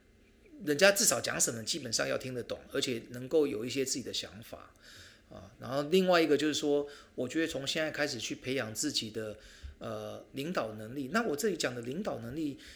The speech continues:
其实是一个影响力的概念，因为在，在未来的职场里，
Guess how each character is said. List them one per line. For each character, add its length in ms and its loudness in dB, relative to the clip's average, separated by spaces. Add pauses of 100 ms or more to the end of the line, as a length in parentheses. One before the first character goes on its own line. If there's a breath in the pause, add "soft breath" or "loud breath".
(140 loud breath)
其 200 0
实 140 2
是 160 0
一 100 -4
个 120 -2
影 260 -8
响 240 -6
力 100 -8
的 120 -10
概 260 -8
念， 260 -12 (360 loud breath)
因 140 0
为 280 2 (420 loud breath)
在， 460 2 (480)
在 160 6
未 220 8
来 180 6
的 460 2
职 180 0
场 260 -2
里， 260 -10